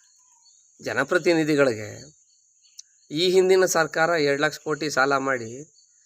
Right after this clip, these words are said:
ಕರೋನಾ ಆದ್ರೂ ಸರ್ಕಾರ ನಡೆಸ್ತು. ಎಲ್ಲ ಮಾಸ್ಕ್ ಹಾಕೋ, ಮಾಸ್ಕ್ ಹಾಕೊಂಡು ಮನೆ ಸೇರ್ಕೊಂಡಿದ್ರು. ದೇಶದ ಪ್ರಧಾನಮಂತ್ರಿಗಳು,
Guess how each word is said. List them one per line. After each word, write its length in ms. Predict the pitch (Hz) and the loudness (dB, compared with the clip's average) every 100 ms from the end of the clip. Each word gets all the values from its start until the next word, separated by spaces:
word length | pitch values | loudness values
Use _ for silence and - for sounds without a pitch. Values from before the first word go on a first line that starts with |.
| _ - | _ -4
ಕರೋನಾ 380 | 127 143 151 143 | 2 4 4 4
ಆದ್ರೂ 180 | 139 143 | 2 -2
ಸರ್ಕಾರ 380 | - 127 139 131 | -6 -8 -4 -4
ನಡೆಸ್ತು. 360 | 135 131 - _ _ _ _ _ _ _ _ _ _ _ _ _ _ _ _ _ | -4 -8 -12 _ _ _ _ _ _ _ _ _ _ _ _ _ _ _ _ _
ಎಲ್ಲ 200 | 135 143 147 | 0 2 4
ಮಾಸ್ಕ್ 240 | 139 151 151 | 2 0 0
ಹಾಕೋ, 220 | 143 151 | 0 -2
ಮಾಸ್ಕ್ 300 | 143 139 - | -2 -4 -2
ಹಾಕೊಂಡು 320 | 139 147 143 | -4 -4 -4
ಮನೆ 220 | 127 117 131 | -4 -2 -4
ಸೇರ್ಕೊಂಡಿದ್ರು. 600 | 131 131 139 131 127 113 _ _ _ _ _ _ | -4 -4 -4 -6 -8 -12 _ _ _ _ _ _
ದೇಶದ 340 | 127 120 135 135 | -8 -2 0 0
ಪ್ರಧಾನಮಂತ್ರಿಗಳು, 920 | 127 117 127 135 135 131 127 131 | 0 -2 0 0 -2 -4 -4 -2